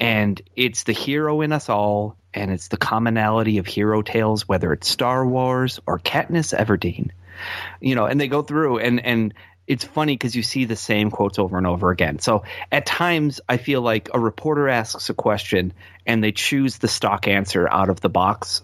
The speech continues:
for the marketing message of the year. And it's sometimes a good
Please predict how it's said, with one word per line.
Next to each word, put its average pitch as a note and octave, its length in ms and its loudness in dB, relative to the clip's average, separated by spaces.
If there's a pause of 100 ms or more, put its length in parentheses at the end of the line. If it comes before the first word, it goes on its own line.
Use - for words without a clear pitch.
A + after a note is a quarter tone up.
for - 120 0
the G2 80 4
marketing G2 400 2
message G#2+ 300 2
of A2 120 0
the A#2+ 100 0
year. B2 300 2 (480)
And G2+ 560 2 (360)
it's A2+ 180 0
sometimes C#3 520 0
a C3 40 2
good B2+ 140 0